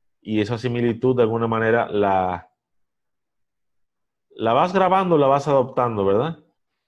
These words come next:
Entonces, compañero, es algo que quería yo que tú supieras, como aquí también lo podemos observar.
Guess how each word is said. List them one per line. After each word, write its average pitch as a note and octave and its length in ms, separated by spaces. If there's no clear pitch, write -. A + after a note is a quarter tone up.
Entonces, D3 360
compañero, D3+ 760
es A#2 220
algo C3+ 240
que B2+ 160
quería B2 340
yo B2 480
que G2+ 100
tú A#2 140
supieras, C#3+ 760
como A#2+ 460
aquí G#2+ 220
también A2+ 640
lo G2+ 160
podemos G2+ 640
observar. F#2 680